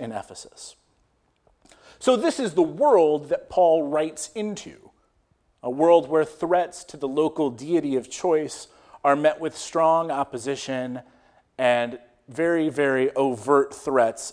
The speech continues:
of violence. This is a world that might do well with just a little bit more law, but a place where even the most devout followers of Jesus are never going to be able to be insiders like those in Jerusalem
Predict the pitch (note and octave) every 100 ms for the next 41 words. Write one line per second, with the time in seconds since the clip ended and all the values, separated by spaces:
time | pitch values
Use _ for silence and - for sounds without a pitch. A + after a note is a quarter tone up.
0 | - B2+ B2+ C#3+ G3+ C#3 - - - -
1 | _ _ _ _ _ _ _ _ - C#4+
2 | B3+ F3+ E3 G#3+ D#3+ - F3+ F3 - B2+
3 | D#3+ F#3 D3+ G3+ F#3+ B2 C#3 E3+ D3 C3+
4 | C#3+ F3 F#3 D#3 E3+ C4+ C#4 B2+ A#2 D3
5 | E3 E3 F3 D#3 F3 C4 F#3 D3 - _
6 | _ _ _ _ _ _ _ _ _ _
7 | C#3+ C#3+ - G#3 F#3+ E3+ - D#3+ D#3 D3+
8 | G#3 F3+ D#3+ D3+ - B2 D#3 F3+ - D#3+
9 | C#3 B2 A2+ A#2+ F#2+ D3 C3 A2 G#2 G2+
10 | - _ _ _ _ B2+ C#3 E3 F3+ E3+
11 | E3 C3+ C#3+ C#3 B2+ B2 A#2+ B2 B2 A#2
12 | A2 G#2+ B2 A#2 - G#3 F#3 - G2+ E2+
13 | D2 D2 G#2+ - B2 G#2+ - B2+ B2+ B2
14 | A#2+ G2+ G2 A2 A#2 C#3 C3+ C3+ A2 G#2+
15 | G#2